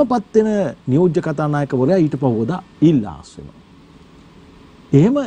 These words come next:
ආ, මේ සහයෝගය දුන්න ස්වාධීන පිළ ආයෙත් තමන්ගේ තීරණය රිවර්ස් කරගෙන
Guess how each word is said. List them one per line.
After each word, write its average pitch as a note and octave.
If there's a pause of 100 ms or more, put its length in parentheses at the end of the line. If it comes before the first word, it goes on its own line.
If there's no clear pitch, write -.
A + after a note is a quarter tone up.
(220)
ආ, F3+
මේ F3
සහයෝගය F#3+
දුන්න F#3
ස්වාධීන D#3+
පිළ G3+ (120)
ආයෙත් A3 (300)
තමන්ගේ E3
තීරණය D#3+ (340)
රිවර්ස් F3+
කරගෙන A#2+